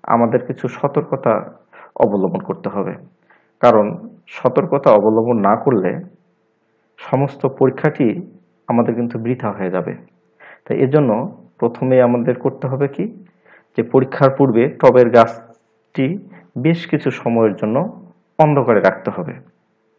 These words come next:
এরপর কালো কাগজ এমন হতে হবে যেন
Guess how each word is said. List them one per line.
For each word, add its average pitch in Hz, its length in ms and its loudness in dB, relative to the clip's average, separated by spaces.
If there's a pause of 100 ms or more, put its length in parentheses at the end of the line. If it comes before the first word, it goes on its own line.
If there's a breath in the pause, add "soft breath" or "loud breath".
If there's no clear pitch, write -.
(2500)
এরপর 117 300 4 (540 loud breath)
কালো 123 300 6
কাগজ 135 280 2 (240)
এমন 160 160 0 (100)
হতে 127 260 -4
হবে 113 200 2 (160)
যেন 104 140 0